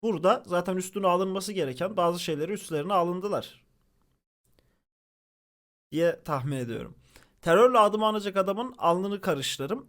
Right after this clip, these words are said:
Mil-, Türk milletinin düşmanlarının yeri ayağımızın altıdır." Şimdi bunu söyledikten sonra terörist diyen kısım ki sanırım bunu gördüler. Bunun altında da varlardı ama azaldı. Azaldılar.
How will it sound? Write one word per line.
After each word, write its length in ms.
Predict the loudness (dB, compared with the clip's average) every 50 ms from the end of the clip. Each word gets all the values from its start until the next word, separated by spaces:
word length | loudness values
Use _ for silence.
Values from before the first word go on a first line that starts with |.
| _
Mil-, 260 | -8 -6 -6 -6 -6
Türk 240 | -2 -2 -2 -2 0
milletinin 540 | -4 -4 -2 -4 -4 -4 -4 -4 -4 -4 -6
düşmanlarının 760 | -8 -8 -4 0 0 2 2 2 0 -2 -2 -4 -6 -8 -6
yeri 260 | -4 -2 0 0 -2
ayağımızın 640 | 2 4 6 6 8 6 4 4 2 -2 -2 0 2
altıdır." 680 | 2 2 2 0 -6 -10 -12 -12 -12 -14 -16 -18 _ _ _
Şimdi 320 | -8 -4 -4 -4 -4 -2
bunu 180 | -2 -2 -2 0
söyledikten 760 | 6 8 8 8 8 4 0 -4 -8 -4 0 2 2 2
sonra 420 | 2 0 -2 -2 -2 0 -2 -2 -2
terörist 560 | -2 -2 0 2 2 2 0 -2 -6 -8 -4
diyen 320 | 0 2 2 2 0 -2 -10 -18 _
kısım 400 | -8 -6 -4 -4 -2 -2 -4 -6 -6
ki 300 | -10 -10 -10 -8 -8 -6
sanırım 440 | -4 -2 -2 0 0 -2 -2 -2
bunu 180 | -4 -6 -4 -4
gördüler. 400 | -2 -4 -2 -2 -4 -4 -4 -4
Bunun 160 | -6 -2 0
altında 400 | 0 0 0 0 -2 -2 0 2
da 140 | 2 2 2
varlardı 500 | 2 0 0 -2 -4 -4 -6 -4 -4 -4
ama 240 | -4 -4 -6 -10 -12 -2
azaldı. 680 | 0 2 2 6 6 8 8 8 6 4 0 -4 -8 -8 -14 -20 _ _ _ _ _ _ _ _ _ _ _ _ _ _ _ _ _ _ _ _ _ _ _ _ _ _ _ _ _ _ _ _ _ _ _ _ _ _
Azaldılar. 800 | 2 2 6 8 8 8 8 6 4 0 -2 -2 -4 -6 -10 -18